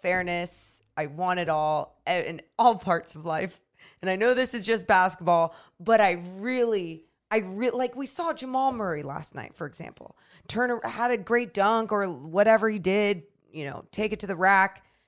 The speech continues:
turns around, ah, shows his emotion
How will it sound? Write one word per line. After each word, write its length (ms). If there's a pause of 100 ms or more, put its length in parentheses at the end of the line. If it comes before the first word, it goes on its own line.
(120)
turns 280
around, 400
ah, 500
shows 380
his 260
emotion 720